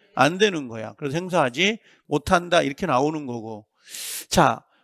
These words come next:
물청은 아까도 이야기했지만 현재 침해를 보는 거예요? 결과를 제거하는 거예요? 현재, 현재. 그럼 물청은 현재 침해하고 있으니까 반환해 주세요, 방해 제거해 주세요,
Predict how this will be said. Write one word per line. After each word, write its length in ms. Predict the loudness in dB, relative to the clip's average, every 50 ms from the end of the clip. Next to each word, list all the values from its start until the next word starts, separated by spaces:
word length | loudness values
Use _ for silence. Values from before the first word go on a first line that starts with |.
| _ -6
물청은 600 | -2 0 0 0 2 2 2 2 2 2 4 4
아까도 360 | 4 4 4 0 0 0 0
이야기했지만 920 | 2 2 2 2 2 0 -2 -4 -6 -8 -6 -4 -2 -2 -2 -4 -6 -10 -10
현재 440 | -8 -4 -4 -4 -2 2 2 0
침해를 520 | 2 2 0 0 0 0 2 2 2 2 0
보는 380 | -2 -4 -4 -4 -4 -6 -6 -4
거예요? 240 | -2 0 0 0 -2 -4 _ _ -12
결과를 640 | 0 2 4 4 4 6 4 4 4 4 2 0
제거하는 580 | 2 2 2 4 4 4 4 2 2 0 -2 -6
거예요? 540 | -6 -2 0 2 4 4 2 0 -4 -10 _ _ _ _ _ _ _ _ _ _ _ _ _ _ _ _ -2
현재, 540 | 4 4 4 4 4 2 4 4 4 4 4
현재. 480 | 2 -2 -2 -4 -6 -10 -10 -10 -12 _ _ _ _ _ _ _ _ -2
그럼 200 | 0 0 2 4
물청은 600 | 4 2 2 2 0 0 0 0 0 -2 -6 -6
현재 640 | -6 -4 -2 -2 -2 -4 -8 -10 -4 0 0 0 2
침해하고 600 | 0 -2 -4 -2 -2 0 0 0 0 0 0 0
있으니까 720 | 0 0 -2 -4 -6 -8 -8 -6 -8 -4 2 2 4 4 2
반환해 560 | 0 -2 -2 0 2 2 0 0 0 -4 -6
주세요, 720 | -8 -10 -8 -4 -2 -2 0 0 0 -2 -2 -4 -4 -6 -8 _ _ _ _ _ -4
방해 420 | 0 2 2 2 2 0 -2 -2
제거해 480 | 0 0 0 0 0 0 0 0 0 -4
주세요, 760 | -6 -8 -8 -4 -4 -2 -2 -2 -2 -2 -2 -2 -4 -4